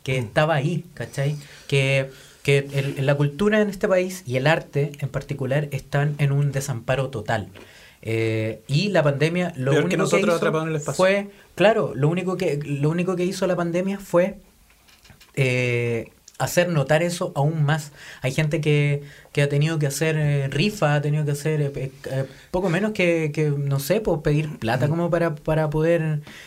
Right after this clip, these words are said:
Speaker 1: eh, tener un sustento cada mes, ¿cachai? Con esta cuestión de los bonos y todo esto.
Speaker 2: Es que yo creo que, que también va por un lado de que hay que entender que las culturas son un trabajo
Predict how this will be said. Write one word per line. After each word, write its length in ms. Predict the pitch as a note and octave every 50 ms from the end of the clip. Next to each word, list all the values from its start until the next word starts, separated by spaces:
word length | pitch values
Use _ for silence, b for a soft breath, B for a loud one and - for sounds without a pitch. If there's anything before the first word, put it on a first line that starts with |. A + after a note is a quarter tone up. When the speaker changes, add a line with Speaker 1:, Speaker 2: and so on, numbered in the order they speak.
| B B
Speaker 1:
eh, 720 | - C#3+ C#3+ C#3+ C#3 C3+ C3+ C3+ C3 C3 B2+ B2+ B2+ B2 A#2+ - - - G2+ -
tener 380 | C3+ B2+ C3+ D#3 E3 D3+ D3
un 160 | C#3 B2+ B2+
sustento 560 | - - C#3 - - - E3+ E3 D3+ - D#3 C#3+
cada 280 | - D#3 D#3 D3+ C#3
mes, 320 | B2+ D3+ F#3 F#3+ F#3+ - -
¿cachai? 340 | - A#2+ - - C#3 C3+
Con 160 | C3+ - A#2+ B2+
esta 220 | C#3 C#3 - B2+
cuestión 280 | A#2+ A#2 - - B2+ B2+
de 60 | C3
los 160 | C3 B2+ A#2+ B2
bonos 520 | C3+ D3 D3 D3+ D3+ D3 D3 C#3+ C#3+ C#3
y 140 | C3+ C3+ C3
todo 240 | B2+ - D3 D3 D#3
esto. 320 | D3+ D3+ D3+ - E3 E3 F3
Speaker 2:
Es 60 | C#3+
que 100 | - F#3
yo 100 | G3+ G#3+
creo 200 | A3+ C4+ C#4+ B3
que, 100 | A3 F#3+
que 100 | D#3+ F3
también 280 | E3+ E3+ D#3 D#3 E3
va 80 | F3 F3+
por 120 | F3+ E3+
un 120 | D#3+ C#3 C3
lado 240 | B2+ C3 C#3+ D#3+ F3+
de 160 | F3+ E3 D3
que 240 | D3+ C#3+ B2+ B2 G#2+ - - - - - _ _ _ _ _ _ _ - -
hay 120 | - D3
que 80 | D3 F3+
entender 380 | F3+ F3 - C3+ B2 C#3 D#3+ -
que 140 | - F3 D#3+
las 160 | D3+ C#3+ C#3
culturas 540 | - - B2 - - - C3 C#3+ F3 F#3 F#3
son 160 | - E3 D#3
un 160 | D#3+ D3+ C#3+
trabajo 560 | D3 C3 A2+ A2 D3 F3+ F#3 - - - -